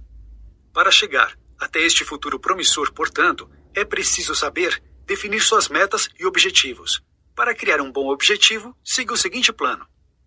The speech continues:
Primeiro, seu objetivo deve ser claro, direto e rico em detalhes. Segundo, todo objetivo deve ter um plano claro associado a ele.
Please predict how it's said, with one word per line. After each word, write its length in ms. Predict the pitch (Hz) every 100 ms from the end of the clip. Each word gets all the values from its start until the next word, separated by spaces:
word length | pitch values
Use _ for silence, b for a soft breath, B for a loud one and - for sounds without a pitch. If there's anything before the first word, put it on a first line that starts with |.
| _ _
Primeiro, 440 | - 123 170 135 - _ _
seu 180 | - 175
objetivo 480 | 175 165 - -
deve 160 | 185 180
ser 160 | - 190
claro, 420 | - 185 151 - -
direto 500 | 196 175 170 - 185
e 80 |
rico 360 | 196 - 254 -
em 60 | 226
detalhes. 600 | 220 156 143 - - - _ _ _
Segundo, 540 | - 151 143 190 160 - _ _ _
todo 200 | 220 220
objetivo 540 | - 135 113 180 175
deve 160 | 156 151
ter 120 | 180
um 80 | 170
plano 260 | 202 214
claro 320 | - - 208 233
associado 520 | - - 160 185 220
a 100 | 185
ele. 300 | 127 110